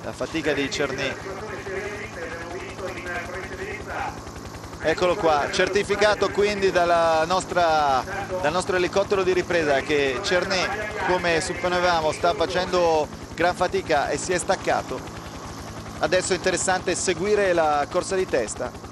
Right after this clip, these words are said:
Comunque il suo l'ha fatto questo ragazzo. Ecco qua Bradley Wiggins, eh, pescato dalla nostra moto di ripresa.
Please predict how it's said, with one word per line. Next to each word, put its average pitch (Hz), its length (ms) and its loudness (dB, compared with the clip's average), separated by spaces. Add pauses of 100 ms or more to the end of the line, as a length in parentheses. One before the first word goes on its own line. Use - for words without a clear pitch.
(240)
Comunque 135 800 0 (420)
il 135 280 0
suo 185 200 2
l'ha 170 120 2
fatto 165 320 2
questo 151 420 2
ragazzo. 160 500 2
Ecco 175 300 2
qua 160 320 4
Bradley 165 340 2
Wiggins, 170 440 0
eh, 156 480 4
pescato 151 400 0
dalla 156 180 4
nostra 156 280 0
moto 156 260 0
di 151 100 -2
ripresa. 147 800 -2